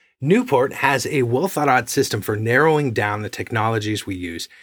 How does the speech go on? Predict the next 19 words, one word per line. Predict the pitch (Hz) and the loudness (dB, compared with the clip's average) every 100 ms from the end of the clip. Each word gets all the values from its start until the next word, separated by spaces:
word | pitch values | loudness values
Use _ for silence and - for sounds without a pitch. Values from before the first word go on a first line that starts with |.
| - - | -8 -4
and | |
it | 123 92 | -2 -2
starts | - 160 180 | 2 2 4
with | 151 - | 0 2
taking | 139 135 120 | 2 2 -2
a | 107 | -4
thirty-day | - 151 160 160 127 127 113 | -2 2 2 0 2 2 2
break, | 98 95 85 | -2 -4 -6
focusing | - 131 127 151 135 160 165 127 | -4 0 2 2 2 2 2 -2
primarily | - 117 104 104 120 143 156 - | 0 0 0 -2 -2 -2 -4 -4
on | 107 98 98 | -8 -6 -2
new | 110 131 | 0 0
technologies, | 127 123 113 - 104 104 104 101 104 - - - _ - | 0 -2 -2 -4 -2 -2 -2 -2 -4 -4 -10 -20 _ 0
which | 135 139 - - 123 | 2 4 0 -4 -2
describes | 123 - 131 113 98 | 0 2 2 2 0
apps, | - 131 143 - - | 0 0 2 -2 -6
sites, | - - 139 123 | -2 2 2 0
and | - 127 120 | -6 -4 -4
tools | - 180 156 127 113 | 0 2 4 2 0